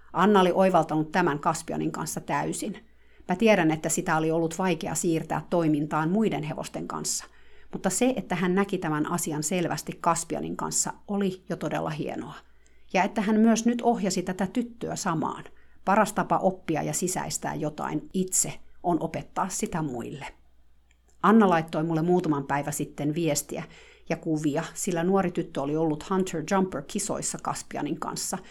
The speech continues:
ja he olivat saaneet ruusukkeen jokaisesta luokasta, johon he olivat osallistuneet, yhteensä seitsemän ruusuketta.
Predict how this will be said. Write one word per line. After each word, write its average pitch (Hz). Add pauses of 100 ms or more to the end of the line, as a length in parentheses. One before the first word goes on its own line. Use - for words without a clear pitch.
(260)
ja 180
he 180
olivat 151
saaneet 147
ruusukkeen 175
jokaisesta 156
luokasta, 165
johon 143
he 139
olivat 143
osallistuneet, -
yhteensä 208
seitsemän 175
ruusuketta. -